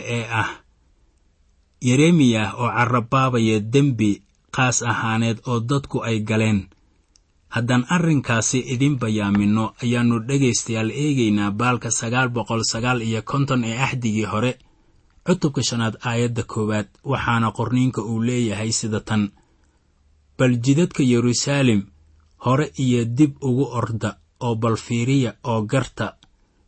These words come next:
oo meelaheeda balballaaranna ka doondoona nin qura oo cadaalad sameeya, oo runta doondoona, oo haddaad ka heli kartaanna, iyada waan cafiyi doonaa."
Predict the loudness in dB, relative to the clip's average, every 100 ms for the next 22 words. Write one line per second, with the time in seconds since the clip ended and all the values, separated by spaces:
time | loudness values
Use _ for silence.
0 | _ 0 4 6 4 2 0 -2 -2 -2
1 | -4 -4 -2 -2 -2 -2 0 0 0 0
2 | 0 -4 -4 0 2 2 2 2 2 4
3 | 4 2 0 0 0 -4 -8 -8 -4 -4
4 | 0 0 0 -2 -2 0 0 0 -4 -8
5 | _ _ _ _ _ _ -2 2 2 4
6 | 4 2 -2 2 2 2 0 -2 -4 -8
7 | _ _ _ _ -6 -2 0 -2 0 -2
8 | 0 2 2 2 0 -2 -4 0 2 4
9 | 2 -4 _ _ _ _ _ -6 0 4
10 | 4 4 2 0 -4 -4 0 0 0 -2
11 | -2 -4